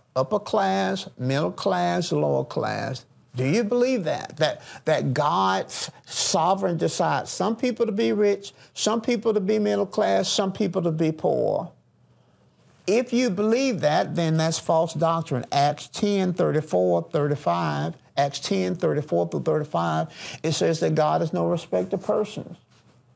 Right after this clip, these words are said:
But in every nation, every race of men, he that fear God, respects him, honor his word,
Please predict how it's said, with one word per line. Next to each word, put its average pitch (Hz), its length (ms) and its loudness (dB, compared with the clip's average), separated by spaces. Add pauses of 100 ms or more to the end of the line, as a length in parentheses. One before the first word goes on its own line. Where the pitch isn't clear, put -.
(340)
But 156 200 2
in 160 220 0
every 208 340 0
nation, 190 640 -2 (720)
every 165 300 2
race 190 360 0
of 147 100 -2
men, 123 340 -4
he 220 420 0
that 214 520 0 (160)
fear 247 540 0
God, 139 520 0
respects 208 720 -2
him, 131 340 -4 (300)
honor 214 280 2
his 214 240 2
word, 147 540 0